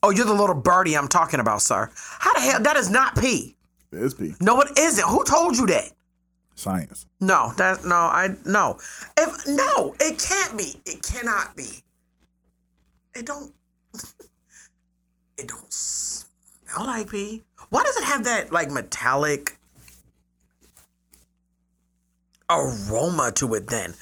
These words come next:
Speaker 1: Pee don't smell like that. That don't smell like pee. It has, like, it, like, it really has its own scent to it. And it's, it's definitely got its own sensation to it. How the hell could that be pee?
Speaker 2: It's calm, but it's pee.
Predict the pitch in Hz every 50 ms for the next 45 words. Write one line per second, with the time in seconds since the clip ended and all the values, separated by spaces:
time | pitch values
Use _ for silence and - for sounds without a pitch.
0 | - - - - _ _ - - - 554 453 440 349 - 359 240 233 208 190 170
1 | 165 190 - - _ _ _ _ - - 196 233 415 - - 233 190 156 135 110
2 | 117 120 131 190 - _ _ _ _ _ _ _ _ _ _ _ _ - - -
3 | - - - 233 254 - 269 269 233 233 226 196 - 208 196 208 208 208 - 202
4 | 202 185 175 214 214 226 226 - 185 175 160 160 170 - - - - 165 170 175
5 | 175 175 175 170 175 170 165 165 - - _ _ _ _ _ _ _ _ _ _
6 | - - - - 440 494 - - - 160 139 - 95 - - - - 175 175 175
7 | 175 170 170 165 - - - - - _ _ _ _ _ _ _ _ _ _ _
8 | _ _ _ - 104 92 90 90 - 240 - 247 214 185 170 175 156 151 151 180
9 | 180 180 165 - 170 156 - 190 185 165 - 123 107 107 113 104 107 - - -
10 | - - - 508 330 294 285 - 233 214 196 185 180 190 175 175 185 185 190 190
11 | _ - 190 196 - - 185 175 165 165 170 160 143 135 147 139 - - 135 135